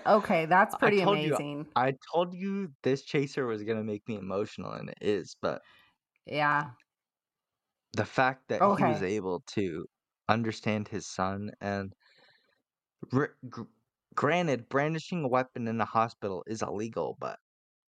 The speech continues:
Speaker 1: Right.
Speaker 2: in some instances, it's required 'cause this guy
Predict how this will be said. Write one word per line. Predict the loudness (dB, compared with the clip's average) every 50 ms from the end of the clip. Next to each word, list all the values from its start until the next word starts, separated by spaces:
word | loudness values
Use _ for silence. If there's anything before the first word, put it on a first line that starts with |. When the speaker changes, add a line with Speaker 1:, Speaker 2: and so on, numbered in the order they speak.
| _ _ _ -2
Speaker 1:
Right. | 2 2 2 2 0 -2
Speaker 2:
in | -2 -2 -2 -2
some | -4 -2 -2 0 0 -2 -4
instances, | -6 -8 -8 -10 _ -12 -12 -10 -8 -6 -6 -6 -6 -8 -8
it's | -8 -8 -10 -12 _ -16 -16 -16 -6 0
required | 0 0 0 2 2 2 2 4 2 0 -2 -4 -8 -8
'cause | -4 -4 -2 -2 -4 -8 -12 -16 -18 _ _
this | 2 2 2
guy | 4 2 2 2 2 0 -2 -2 -2 -4 -4 -6